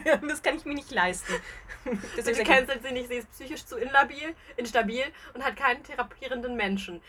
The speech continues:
Speaker 2: Wir
Speaker 1: Ja.
Speaker 2: können uns nicht leisten,
Speaker 1: Oh.
Speaker 2: gebasht zu werden.
Speaker 1: Falls eine Therapeutin irgendwie Platz hat oder so, melde ich mich auch gerne bei Heiße Milch
Speaker 2: Genau.
Speaker 1: mit Honig Podcast, ne? Bei Instagram.
Speaker 2: Punkt Podcast.
Speaker 1: Punkt,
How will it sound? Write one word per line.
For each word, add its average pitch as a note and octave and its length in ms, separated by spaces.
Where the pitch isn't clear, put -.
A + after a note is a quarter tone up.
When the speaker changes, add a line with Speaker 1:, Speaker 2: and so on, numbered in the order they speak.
Speaker 2:
Wir F#3+ 100
Speaker 1:
Ja. G3 80
Speaker 2:
können B3+ 160
uns C4+ 140
nicht C4 100
leisten, A#3 240
Speaker 1:
Oh. A3+ 40
Speaker 2:
gebasht G3 340
zu F3+ 100
werden. F3+ 320
Speaker 1:
Falls A3 400
eine G3+ 240
Therapeutin G3+ 720
irgendwie F3+ 600
Platz G3+ 360
hat E3 140
oder F3 180
so, F3+ 180
melde G3 220
ich - 100
mich - 160
auch G3 140
gerne G3+ 240
bei F#3+ 100
Heiße C4+ 320
Milch A4+ 140
Speaker 2:
Genau. G#4+ 140
Speaker 1:
mit G#4+ 80
Honig G#3+ 440
Podcast, E3 560
ne? F3+ 60
Bei A3 100
Instagram. A#3+ 380
Speaker 2:
Punkt F#3+ 220
Podcast. E3+ 320
Speaker 1:
Punkt, F#3 180